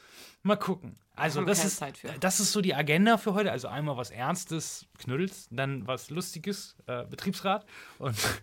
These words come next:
Speaker 1: <laughs> dann was, äh, äh, Actionreiches wie Besinnliche Weihnachten. Also ihr merkt, es ist für heute wirklich ein Potpourri der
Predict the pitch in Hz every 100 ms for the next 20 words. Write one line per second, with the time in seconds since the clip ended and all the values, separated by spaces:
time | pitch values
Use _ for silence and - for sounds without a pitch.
0 | - - - - - 156 180 147 160 160
1 | - 127 139 135 113 - 101 101 127 117
2 | - - - 147 - 165 120 123 - 107
3 | 110 113 110 98 113 123 107 104 101 95
4 | - - - - - 160 175 185 - 180
5 | 180 190 185 - 139 151 170 - 170 139
6 | 165 175 170 120 185 202 156 - 127 143
7 | 143 - - 196 196 - 180 147 135 165
8 | 165 139 143